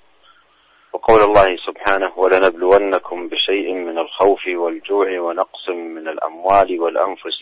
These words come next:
والثمرات وبشر الصابرين"، وقول الله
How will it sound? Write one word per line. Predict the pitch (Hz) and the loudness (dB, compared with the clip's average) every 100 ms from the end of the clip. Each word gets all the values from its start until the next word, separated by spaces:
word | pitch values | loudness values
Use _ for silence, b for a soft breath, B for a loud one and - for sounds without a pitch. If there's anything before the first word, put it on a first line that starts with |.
| 80 | -8
والثمرات | 78 - 85 82 87 98 92 87 | -10 -8 -8 -4 2 2 2 0
وبشر | 85 82 98 - - 82 | -4 0 2 2 0 -4
الصابرين"، | - - 82 107 98 101 107 _ _ _ _ _ _ _ _ B B - | -4 0 0 0 -4 -6 -8 _ _ _ _ _ _ _ _ B B -6
وقول | - 120 123 | 0 4 6
الله | 110 113 107 | 6 4 4